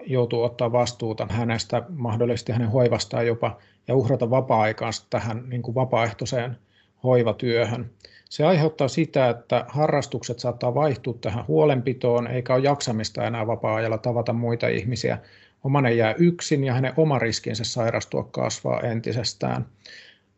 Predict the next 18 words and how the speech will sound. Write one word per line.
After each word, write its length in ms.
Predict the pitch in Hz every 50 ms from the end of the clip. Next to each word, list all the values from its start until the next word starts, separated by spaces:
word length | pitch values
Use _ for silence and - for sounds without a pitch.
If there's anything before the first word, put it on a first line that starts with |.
| - -
Julkisella 500 | 170 190 180 180 185 160 185 165 147 135
sektorilla 580 | 117 139 - - - 143 135 135 131 135 127 135
ei 300 | 156 160 160 156 135 131
ole 180 | 123 120 123
erityisesti 640 | 135 131 131 127 127 - 123 120 113 123 117 - 123
päihde- 320 | - - 127 123 120 117
ja 60 | 123 117
mielenterveysomaisille 960 | 123 127 139 147 135 - 135 131 127 127 123 110 127 127 120 107 123 123 117
tarkoitettuja 640 | - - 127 123 113 - - - - - 117 113
palveluita, 720 | 113 - 160 170 165 151 131 135 127 123 120 120 117 127 117
vaan 160 | 127 123 123
tätä 220 | - 147 139 143 127
työtä 320 | - 139 123 120 117 110
tekee 340 | 107 123 117 - 117 117 110
Suomessa 520 | - 147 123 117 117 117 - - 127 120
ennen 200 | 117 117 113 113
kaikkea 400 | - 113 113 - - - 123 113
järjestöt. 1000 | 110 120 123 120 117 110 120 123 - 123 123 - - - - 123 - - -